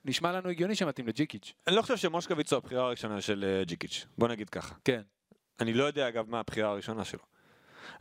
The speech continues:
Speaker 2: לא יודע מה האופציות.
Speaker 1: הם ג-, אני לא חושב ששוב, אני לא... אה, יש פה יותר מדי סימני שאלה. אה, שוב, קרינגטון ישראלי,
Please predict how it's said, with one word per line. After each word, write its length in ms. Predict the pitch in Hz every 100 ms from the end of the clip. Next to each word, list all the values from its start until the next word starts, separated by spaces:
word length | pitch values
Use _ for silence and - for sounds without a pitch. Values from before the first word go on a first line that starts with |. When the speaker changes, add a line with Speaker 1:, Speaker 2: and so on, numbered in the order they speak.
| -
Speaker 2:
לא 120 | 139
יודע 160 | 165 202
מה 120 | 202
האופציות. 360 | 202 214 107 - _
Speaker 1:
הם 120 | 139 135
ג-, 60 | 139
אני 280 | 160 131
לא 80 | 131
חושב 200 | 143 170
ששוב, 360 | - 139 170 143
אני 220 | 120 113
לא... 420 | 113 123 135 139 - 120
אה, 40 | 117 110 107 110 - -
יש 260 | 127 139
פה 160 | - 151
יותר 300 | 123 - 151
מדי 320 | 139 127 135 135
סימני 480 | - 127 110 120 127
שאלה. 440 | 123 113 117 107
אה, 80 | 113 -
שוב, 380 | - 135 107 -
קרינגטון 500 | - 139 135 120 127
ישראלי, 600 | 110 - 120 110 127 175